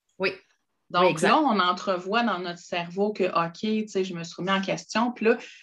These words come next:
Speaker 2: je suis quand même dans l'action, même si concrètement, là, tu sais, j'ai pas fait un plan d'affaires, j'ai pas loué un local, <laughs> j'ai,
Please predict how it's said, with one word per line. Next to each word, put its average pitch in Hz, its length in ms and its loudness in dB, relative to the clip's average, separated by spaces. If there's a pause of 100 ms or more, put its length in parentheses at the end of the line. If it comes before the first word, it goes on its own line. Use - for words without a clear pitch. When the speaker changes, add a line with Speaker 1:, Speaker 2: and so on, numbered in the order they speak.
(100)
Speaker 2:
je - 100 -6
suis 202 140 -2
quand 202 220 4
même 277 180 6
dans 233 220 6
l'action, 196 440 0
même 262 160 2
si - 280 -8
concrètement, 233 880 0 (100)
là, 359 300 -2 (540)
tu 196 80 -6
sais, 202 180 -2
j'ai 175 320 -6
pas 185 140 4
fait 190 200 0
un 180 120 -4
plan 180 160 -2
d'affaires, 175 460 -2
j'ai 180 160 -6
pas 185 160 -6
loué 180 260 -4
un - 20 -6
local, 175 540 2
<laughs> - 20 8
j'ai, 202 400 2